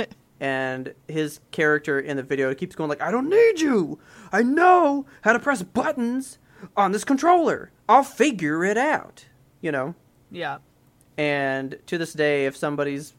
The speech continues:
Speaker 1: like, being intrusive or something, we just go, "Mega Man, Mega Man."
Speaker 2: <laughs>
Speaker 1: And we still talk about this one. It's, I really think your mind will be blown.
Speaker 2: Okay.
Speaker 1: And you'll think about games differently.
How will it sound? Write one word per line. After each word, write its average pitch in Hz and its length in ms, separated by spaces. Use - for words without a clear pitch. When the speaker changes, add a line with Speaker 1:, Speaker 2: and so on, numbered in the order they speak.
Speaker 1:
like, 135 440
being 147 300
intrusive 147 580
or 156 60
something, 165 320
we 156 80
just - 160
go, - 80
"Mega 370 420
Man, 370 240
Mega 349 320
Man." 330 280
Speaker 2:
<laughs> - 180
Speaker 1:
And - 100
we 269 60
still 139 180
talk 135 260
about 131 200
this - 160
one. - 220
It's, 160 400
I 151 80
really 175 540
think 156 500
your 143 120
mind 135 320
will 127 60
be 123 120
blown. 123 400
Speaker 2:
Okay. 262 220
Speaker 1:
And 135 120
you'll 131 120
think 147 220
about 135 200
games 131 640
differently. 123 540